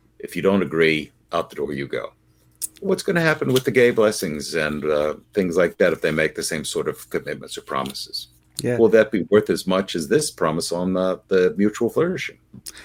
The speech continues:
Speaker 2: And I have to wonder, would Parliament or the M Ps in Parliament be even questioning the Church of England if the Church of England had stayed the course?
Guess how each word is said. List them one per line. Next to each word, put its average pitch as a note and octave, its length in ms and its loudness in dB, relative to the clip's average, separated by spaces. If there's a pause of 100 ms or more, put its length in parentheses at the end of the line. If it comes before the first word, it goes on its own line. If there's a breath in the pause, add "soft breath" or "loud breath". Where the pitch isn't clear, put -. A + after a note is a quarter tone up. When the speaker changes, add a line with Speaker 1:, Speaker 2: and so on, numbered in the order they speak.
(1040 loud breath)
Speaker 2:
And D3 160 4
I D#3 40 6
have E3 180 4
to D#3 100 6
wonder, B2 440 4 (880)
would C3 640 4 (220)
Parliament G#2+ 500 0
or G2 120 0
the G2 160 2
M G#2 120 0
Ps F#2+ 380 0
in F2+ 100 -8
Parliament F2+ 440 -2 (260 soft breath)
be - 180 -4
even A#2 200 0
questioning G2 640 -2
the E2 80 -2
Church - 260 -4
of E2+ 100 -2
England D#2+ 320 -4 (340 soft breath)
if F#2 140 -4
the G2 120 4
Church - 320 0
of F#2 100 0
England F#2 320 0
had F2+ 200 -2
stayed F#2 340 0
the F2 80 -6
course? - 580 -6